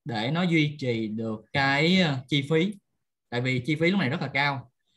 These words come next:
Vừa cơ sở, ờ, vật chất, vừa nhân viên, vận hành. Đó, vận hành cả bộ máy lớn như vậy. Thậm chí là những cái phòng bình dân thôi cũng phải đã trả mặt bằng, trả điện nước các thứ, rồi bảo trì máy móc đồ các thứ,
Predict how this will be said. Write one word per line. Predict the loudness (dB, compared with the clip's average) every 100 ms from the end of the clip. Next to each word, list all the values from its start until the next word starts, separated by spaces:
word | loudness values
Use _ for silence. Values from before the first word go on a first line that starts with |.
| _ -6
Vừa | -2 0 -2
cơ | -4
sở, | -4 -4 -4 -2 0
ờ, | 0 0 -4
vật | -4
chất, | -4 -4 -6 _ _ -8
vừa | -4 -2 0
nhân | -2 0 2
viên, | 2 2 -2 -10 _
vận | -8 -4
hành. | -2 -4 -6 -16 _
Đó, | -18 -8 -6
vận | -4
hành | -2 -2
cả | 0
bộ | 0 0
máy | 0
lớn | 0 2
như | 0
vậy. | -2 -8 -12 _ _ _ _ _ _ _ _ _ _ _ -6
Thậm | -2
chí | 2 4
là | 2
những | 0 -2
cái | -2
phòng | -2 -2
bình | 0
dân | 0 0
thôi | -4 -8 -14 _
cũng | -10 -6
phải | -4 -4
đã | -4
trả | -4
mặt | -6 -4
bằng, | -4 -4
trả | -4 -2
điện | -2 0
nước | 0 0
các | -2
thứ, | 0 -2 -2
rồi | -6
bảo | -4 -4
trì | -2 0
máy | 0
móc | 0 0
đồ | -4
các | -4
thứ, | -2 -2